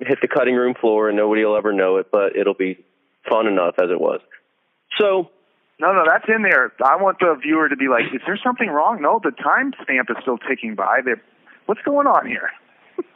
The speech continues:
Speaker 1: Yeah, it was a
Speaker 2: It's just a weird standoff we just had.
Speaker 1: Right, it's like a, a who's gonna blink
Speaker 2: Silent
Speaker 1: first.
Speaker 2: chicken.
Speaker 1: Yeah, it's,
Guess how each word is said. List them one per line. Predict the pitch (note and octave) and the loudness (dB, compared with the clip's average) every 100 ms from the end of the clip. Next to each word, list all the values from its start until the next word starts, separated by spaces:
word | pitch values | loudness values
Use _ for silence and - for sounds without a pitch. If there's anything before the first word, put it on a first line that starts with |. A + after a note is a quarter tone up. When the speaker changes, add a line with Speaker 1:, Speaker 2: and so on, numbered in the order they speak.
| _ _ _ _ _ _ - | _ _ _ _ _ _ -4
Speaker 1:
Yeah, | E3+ D3 | -2 0
it | C#3+ D3 | 0 0
was | D#3+ D3+ | 0 0
a | D3+ C#3+ | 0 0
Speaker 2:
It's | - | -2
just | G#3 F#3+ | -6 -2
a | F3 | 0
weird | D3+ D3 - - | 2 0 -2 0
standoff | B2+ B2 A#2 | 0 2 0
we | A#2+ | -2
just | - A2+ | -6 -8
had. | G#2+ G2 G2+ G#2 _ _ _ _ | -8 -6 -6 -8 _ _ _ _
Speaker 1:
Right, | C#3+ C#3 G#2 | 0 2 2
it's | A2+ - | 0 0
like | C3+ B2 C3 | 0 2 2
a, | |
a | A#2 A2+ G#2+ A2 G#2+ A2 | 2 2 2 2 0 2
who's | C#3+ B2+ | 0 2
gonna | C3+ A2 | 0 2
blink | A#2+ A#2 - | 0 0 0
Speaker 2:
Silent | B2 G#2+ C3+ | 0 0 -2
Speaker 1:
first. | - | -6
Speaker 2:
chicken. | C3+ - C#3+ - _ _ - | -6 -6 -8 -12 _ _ 0
Speaker 1:
Yeah, | A2+ G#2+ | 2 2
it's, | A2 G#2 | 0 -2